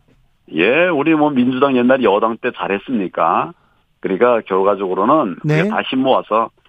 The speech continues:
Speaker 1: 이게 잘 해나가도록 더 노력. 제가 이렇게 말한다고 해서
Speaker 2: 네.
Speaker 1: 우리가 부족한 게 없다는 거 아니에요.
Speaker 2: 네.
Speaker 1: 부족한 거 많지만 저는 사실은 뭐 늘, 어, 개선을 위해서 혁신을 얘기하는 이런 <laughs> 사람인데
Speaker 2: 네.
Speaker 1: 그런 면에서 우리 좀, 에, 예,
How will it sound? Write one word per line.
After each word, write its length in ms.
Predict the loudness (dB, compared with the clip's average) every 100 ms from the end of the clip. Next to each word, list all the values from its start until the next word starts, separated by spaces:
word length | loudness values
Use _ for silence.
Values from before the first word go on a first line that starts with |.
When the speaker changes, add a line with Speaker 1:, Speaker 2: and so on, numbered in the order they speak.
| _ -8
Speaker 1:
이게 120 | -4
잘 240 | -4 -4 -2
해나가도록 560 | 0 2 0 -2 -6 -2
더 220 | 0 0
노력. 300 | -2 -4 -4
제가 140 | -2 -2
이렇게 200 | 0 0
말한다고 520 | 0 0 -2 0 0
해서 340 | -2 0 0 2
Speaker 2:
네. 260 | 0 -2 -6
Speaker 1:
우리가 180 | -6 -4 -2
부족한 380 | -2 -2 -2
게 60 | -2
없다는 360 | -2 -2 -2 2
거 80 |
아니에요. 500 | 0 0 -4 -4 -4 -4
Speaker 2:
네. 160 | -2 -2
Speaker 1:
부족한 280 | -2 0 0
거 60 |
많지만 500 | 0 -2 -4 -4 -2 -2
저는 200 | -2 -2
사실은 360 | -2 -4 0 0
뭐 100 | 0
늘, 340 | 0 2 0 -2 _ _ _ -12
어, 140 | -8 -2
개선을 400 | -2 0 0 2
위해서 360 | 0 0 -2
혁신을 460 | -2 -4 -4 0 0
얘기하는 400 | 2 0 -2 -4
이런 240 | -2 -2 0
<laughs> 80 |
사람인데 640 | -2 -4 -4 -8 -2 -2 -2
Speaker 2:
네. 240 | -4 -6 -12 -20 -16 -6
Speaker 1:
그런 240 | 0 0
면에서 340 | 2 0 0 -2
우리 100 | -2
좀, 180 | -2 -2 -6 _ _ _ -6
에, 20 | -4 -4 -6 -16 _ _ _ -18
예, 80 | -14